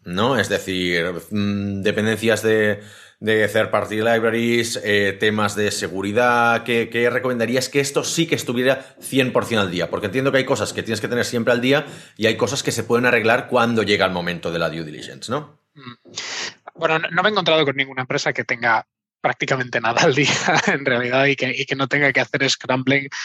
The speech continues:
Speaker 2: cuando, cuando llega el
Speaker 1: Vale.
Speaker 2: momento. Y luego depende muchísimo de, de, de la empresa que estés comprando o que se esté vendiendo,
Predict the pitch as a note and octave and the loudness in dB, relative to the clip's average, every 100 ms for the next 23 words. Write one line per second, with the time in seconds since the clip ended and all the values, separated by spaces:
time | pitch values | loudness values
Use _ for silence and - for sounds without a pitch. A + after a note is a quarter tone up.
0 | - - C#3 C3 B2+ A#2+ - - B2+ B2 | -10 -2 -2 0 0 -2 -2 -4 -2 -2
1 | A#2+ C3 - - A#2+ A#2+ C3 - - - | 2 2 2 0 -6 -6 -10 -10 -12 -12
2 | - - - D#3 D3+ F3+ - _ C#3 D3+ | -12 -12 -4 2 4 4 2 _ -2 0
3 | D#3+ E3 - G#2 F3+ F#3 D3 C3 A#2+ B2+ | 0 -2 -2 -4 -4 -2 0 0 0 -2
4 | A#2+ A#2 B2 B2 B2+ B2 B2 C3 D3 C#3+ | 0 0 -2 -4 -4 -4 -2 0 0 0
5 | - - E3+ - E3 D#3+ E3 E3 F#3+ C#3 | -4 -2 -2 0 -4 0 0 2 0 0
6 | A#2 A#2+ - C3+ C3+ C#3 C#3+ D#3 F3+ A3 | -2 -2 -2 -2 -2 -4 -4 -6 -10 -10